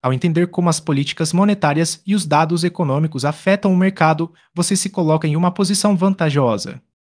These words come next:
Comece a se educar sobre os fundamentos do mercado, leia relatórios financeiros e acompanhe as notícias econômicas.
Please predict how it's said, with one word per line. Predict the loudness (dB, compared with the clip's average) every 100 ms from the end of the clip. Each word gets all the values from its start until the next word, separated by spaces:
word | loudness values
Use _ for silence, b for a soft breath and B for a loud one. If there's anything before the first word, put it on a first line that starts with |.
| _
Comece | 0 2 2 0
a |
se | 0 0
educar | 0 0 0 0
sobre | -2 -2
os | -2
fundamentos | -2 0 2 2 2 -2
do | -2
mercado, | -4 0 0 0 -4 -6
leia | 0 2
relatórios | 4 2 2 2 2 2 0
financeiros | 0 2 2 0 -2 -2 -4 -6
e | -2
acompanhe | -2 0 -2 0 2 2
as | 2
notícias | -2 -2 -2 0 0
econômicas. | 0 0 0 -2 -4 -8 -8 -10